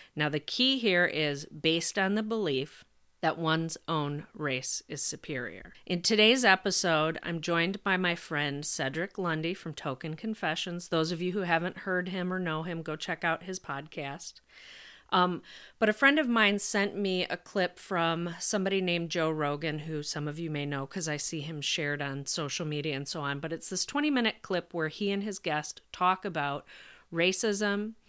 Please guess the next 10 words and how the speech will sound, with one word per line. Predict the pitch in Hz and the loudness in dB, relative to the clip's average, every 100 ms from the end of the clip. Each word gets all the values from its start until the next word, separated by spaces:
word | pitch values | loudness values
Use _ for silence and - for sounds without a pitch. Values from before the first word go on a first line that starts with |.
| _ _ - | _ _ -2
and | 180 | 2
they | 175 160 | 2 2
talk | - 170 - | 2 2 2
about | 170 151 143 143 - | -2 0 0 0 0
white | 170 156 - | 2 0 -2
privilege | - 220 202 196 190 190 196 - - | 0 2 4 2 2 0 -6 -6 -2
and | 175 | -2
concepts | - 190 180 185 185 - 185 | 0 0 2 2 -2 -2 -2
like | 165 - | -2 -2
this. | 165 156 | -4 -4